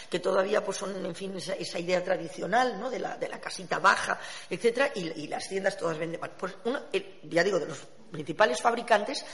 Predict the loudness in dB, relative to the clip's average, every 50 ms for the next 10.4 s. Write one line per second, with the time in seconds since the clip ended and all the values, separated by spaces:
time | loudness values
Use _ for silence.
0 | -14 -14 -14 -6 -2 0 0 2 0 -2 -4 -6 -6 -4 -4 -4 -4 -4 -6 -6
1 | -6 -6 -6 -4 4 8 10 10 10 10 6 2 -2 -6 -8 -10 -12 -12 -12 -10
2 | -8 -8 -8 -8 -10 -12 -14 -16 -16 -14 -12 -10 -10 -10 -6 -2 -2 -2 -2 -4
3 | -10 -14 -16 -16 -14 -12 -12 -12 -12 -12 -12 -12 -14 -16 -4 4 6 10 10 10
4 | 10 8 6 2 -2 -2 -2 -2 -2 -2 -2 -2 -4 2 4 6 6 8 6 6
5 | 6 4 2 2 2 2 2 2 2 0 0 0 -2 -2 -2 -4 -2 -2 -2 -2
6 | 0 -2 -4 0 2 2 2 2 2 0 -2 -2 -4 -4 -6 -8 -10 -12 -14 -16
7 | -14 -12 -10 -10 -10 -8 -8 -8 -8 -8 -8 -8 -4 -2 0 0 0 -2 -2 -4
8 | -8 -12 -12 -12 -12 -4 0 2 2 4 4 4 4 6 8 8 6 6 2 -2
9 | -4 -2 -2 0 0 -2 -4 -6 -8 -8 -6 -6 -6 -6 -8 -10 -10 -10 -6 -4
10 | -2 -2 0 -2 -2 -4 -6 -8